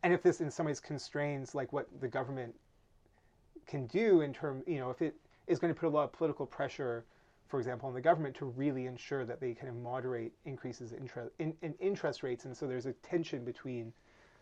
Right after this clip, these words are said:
say, the tax cutting aspect of what they wanna do and preserving or, or, um, moderating the effects of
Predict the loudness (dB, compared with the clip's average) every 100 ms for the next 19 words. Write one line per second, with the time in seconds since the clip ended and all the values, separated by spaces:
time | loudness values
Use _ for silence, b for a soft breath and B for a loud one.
0 | b -10 -2 0 0 -6 -6 -6 -6 -8
1 | -6 -6 -8 -14 _ -2 -2 -2 -4 -4
2 | -2 -4 -4 -2 2 2 2 -2 -2 0
3 | 0 0 -4 -6 -14 b b b b 2
4 | 2 0 2 4 4 0 -6 -6 -6 -4
5 | 0 4 4 2 0 -2 -4 -4 -4 -6
6 | -12 -10